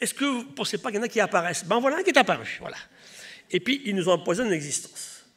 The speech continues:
Coronavirus nineteen, hein, le coronavirus de quelque part en deux mille dix-neuf. Il est tout neuf,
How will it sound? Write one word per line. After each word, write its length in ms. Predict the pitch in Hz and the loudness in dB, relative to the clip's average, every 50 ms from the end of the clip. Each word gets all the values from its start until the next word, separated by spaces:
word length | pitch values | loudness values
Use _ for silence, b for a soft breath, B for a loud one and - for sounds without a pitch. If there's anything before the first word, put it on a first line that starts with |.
| B B B B B B B B _ | B B B B B B B B _
Coronavirus 800 | - - 294 277 262 254 240 220 208 214 190 233 254 240 - - 175 | 0 2 4 6 8 8 8 6 6 4 2 2 2 0 -2 2 6
nineteen, 920 | 190 208 202 202 190 185 185 - - - 226 226 180 151 143 143 139 135 | 6 6 6 4 2 -2 -2 0 2 2 2 0 -2 -6 -8 -10 -10 -8
hein, 140 | 143 135 - | -6 -6 -4
le 140 | - - - | -4 -4 -4
coronavirus 720 | - - 226 - 233 226 220 202 175 180 175 190 214 185 | -6 -6 -8 -6 -4 -4 -4 -4 -6 -8 -8 -8 -8 -8
de 80 | 170 | -8
quelque 440 | 165 - - - 254 - - - 120 | -10 -6 -6 -6 -4 -6 -6 -6 -6
part 260 | 107 87 - 117 110 | -6 -6 -6 -8 -6
en 80 | 104 95 | -8 -10
deux 120 | 87 82 | -12 -12
mille 200 | 113 160 165 156 | -12 -12 -14 -14
dix-neuf. 340 | 147 147 151 143 143 143 - - - - - _ _ B B B B B B B B B | -16 -16 -18 -18 -20 -20 -20 -20 -20 -20 -20 _ _ B B B B B B B B B
Il 60 | - 220 | -8 -6
est 40 | |
tout 120 | 196 - 285 | -6 -2 2
neuf, 360 | 339 349 302 - - - B | 4 4 4 4 2 -4 B